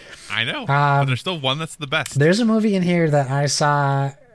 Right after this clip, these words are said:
Speaker 2: as my first date with my wife.
Speaker 1: Ooh.
Speaker 2: And it's Real Steel, which
Speaker 1: Yeah,
Speaker 2: is a
Speaker 1: that
Speaker 2: movie
Speaker 1: is the
Speaker 2: I
Speaker 1: correct
Speaker 2: love.
Speaker 1: answer.
Speaker 2: Real
Speaker 1: That is
Speaker 2: Steel.
Speaker 1: the correct answer.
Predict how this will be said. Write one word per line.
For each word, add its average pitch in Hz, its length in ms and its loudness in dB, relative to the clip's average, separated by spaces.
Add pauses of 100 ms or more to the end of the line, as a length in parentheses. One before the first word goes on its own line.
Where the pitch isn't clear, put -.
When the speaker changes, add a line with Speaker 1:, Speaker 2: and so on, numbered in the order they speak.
(140)
Speaker 2:
as 131 920 0
my 127 160 -2
first 160 460 -2
date 147 240 0
with 127 160 -4
my 117 120 -2
wife. - 440 -10 (600)
Speaker 1:
Ooh. 143 380 -2 (640)
Speaker 2:
And 127 160 0
it's 120 100 -2
Real 139 240 4
Steel, 117 480 0 (440)
which 110 160 0
Speaker 1:
Yeah, - 80 2
Speaker 2:
is 123 80 2
a 127 60 2
Speaker 1:
that 143 40 6
Speaker 2:
movie 156 220 4
Speaker 1:
is 151 60 0
the 123 100 -6
Speaker 2:
I 143 160 4
Speaker 1:
correct 147 160 2
Speaker 2:
love. 131 80 0
Speaker 1:
answer. 95 280 -4 (220)
Speaker 2:
Real 110 240 -4
Speaker 1:
That 123 200 -2
is 131 100 -2
Speaker 2:
Steel. 135 100 -6
Speaker 1:
the - 0 -
correct 123 240 -4
answer. 101 360 -6